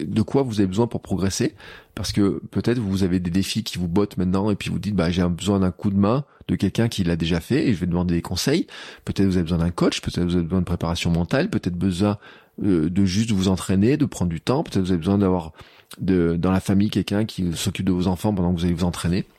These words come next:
Il peut y avoir plein de choses, plein de choses, et cetera.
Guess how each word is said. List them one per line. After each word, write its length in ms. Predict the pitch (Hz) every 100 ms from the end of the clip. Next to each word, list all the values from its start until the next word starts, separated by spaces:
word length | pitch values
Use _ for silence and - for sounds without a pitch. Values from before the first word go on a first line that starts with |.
| - -
Il 60 | -
peut 80 | -
y 20 |
avoir 120 | 107 -
plein 160 | 135
de 40 | 123
choses, 280 | 98 90 _ _ -
plein 160 | 131
de 60 | 117
choses, 260 | 123 117 95
et 100 | 95
cetera. 420 | 90 - 92